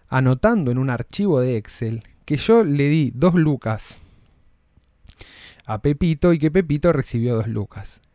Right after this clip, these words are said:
Después ese dinero se resta de mi cuenta, se suma a su cuenta y la transacción está completa. Pero, como ven, no hay manera o no había manera de que yo digitalmente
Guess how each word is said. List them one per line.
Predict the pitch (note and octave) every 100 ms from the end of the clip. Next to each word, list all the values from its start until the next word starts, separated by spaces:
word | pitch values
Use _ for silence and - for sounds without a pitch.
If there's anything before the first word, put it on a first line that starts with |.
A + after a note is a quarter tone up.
| -
Después | B2+ - - F#3 - -
ese | D#3 D3+
dinero | D3 F3+ G3 B2+ A2+
se | B2+
resta | C#3 D#3 - C3+
de | C#3
mi | E3 F#3
cuenta, | F#3+ F3+ F3 E3
se | -
suma | - D3+ D#3
a |
su | - E3
cuenta | C#3+ C#3 D3 C#3+ - - _
y | G#3+
la | D#3+
transacción | C#3+ C3 C3 - A#2+ -
está | - - A2+
completa. | - A#2 - G3 B2 - A2+ _ _ _ - _ - - - _ _ _ -
Pero, | C#4 A3 G#3 A3
como | A2 G#2 A#2+
ven, | D3 C3 D#3 E3 _
no | F#3 A#3
hay | A3+
manera | G#3 G#3 F3 D#3+ E3 E3 - _ -
o | G#2+
no | G#2+
había | B2 B2 A3 F3+ B2+
manera | B2+ B2 A#2 C3 C3
de | C#3+
que | - E3
yo | - G3+ D#3
digitalmente | C3 - C#3 G3 A#3+ G3+ C#3 A#2 A#2+ C3+ D3+